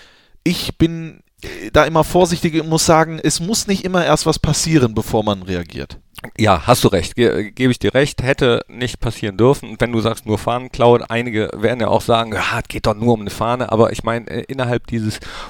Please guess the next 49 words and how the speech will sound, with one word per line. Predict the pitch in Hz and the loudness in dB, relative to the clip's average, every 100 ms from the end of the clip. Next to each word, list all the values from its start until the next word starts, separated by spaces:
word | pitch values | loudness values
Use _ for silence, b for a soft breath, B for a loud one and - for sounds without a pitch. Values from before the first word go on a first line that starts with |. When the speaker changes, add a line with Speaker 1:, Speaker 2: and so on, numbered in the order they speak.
| B | B
Speaker 2:
Ultrakreises | 139 151 131 123 - 120 123 117 - | 8 8 2 -2 -2 0 0 0 -2
ist | 131 | -2
das | 123 113 | -2 0
wie | 127 | 0
so | 120 | 0
ein | 107 | 4
Kodex, | 139 147 143 147 - | 6 6 4 -2 -4
ne? | 117 127 - | -2 -2 0
Das | 123 | 0
ist | 139 120 | 0 -4
ein | 107 | 4
No-Go, | 117 147 135 131 131 - | 6 8 8 8 6 4
äh, | 120 113 107 | -2 0 -2
die, | 104 110 | -4 -12
die, | - 107 | -10 -12
die | - 110 | -8 -6
Fahne | 120 127 120 | -4 -4 -2
wird | 117 | -4
nicht | - - | -4 -8
geklaut, | 113 123 123 127 | -4 4 4 6
das | 110 | -2
ist | 120 - | -2 -2
dann | 113 | -2
wie | 110 | 0
eine | 123 | -2
Trophäe | - 104 - 127 127 | 2 0 2 2 2
tatsächlich | - 117 - 120 - 117 | 0 -2 -2 -4 -4 -4
von | 120 107 | -4 4
außen | 151 190 - 185 160 B B B - | 8 8 6 -6 -10 B B B -10
schwierig | - 160 170 156 - | -4 2 4 2 -2
zu | - 139 | 0 4
durchschauen, | 117 - 147 165 185 185 170 | 4 4 6 6 6 2 -2
ähm, | 147 143 139 135 | 2 2 -2 0
wenn | 135 | 2
man | 135 127 | 2 0
sich | 127 | -2
dann | - 127 123 113 _ | 0 -2 -2 -14 _
in, | - 117 113 107 107 - - | -4 -4 -4 -12 -14 -18 -2
äh, | 101 107 117 | 0 2 -2
in | 117 - _ | -6 -16 _
diesem | 120 113 | -4 -2
Dunstkreis | 120 123 - 113 - | -4 -4 -6 -6 -4
bewegt, | 104 110 123 | -2 -2 -2
dann | 110 101 | -4 0
weiß | 104 - | 0 0
man, | 110 107 101 | -4 -4 -4
dass | 104 - | -4 -2
das... | 107 - - - | -4 -4 -16 -8
Äh, | 110 98 95 | -4 -2 -2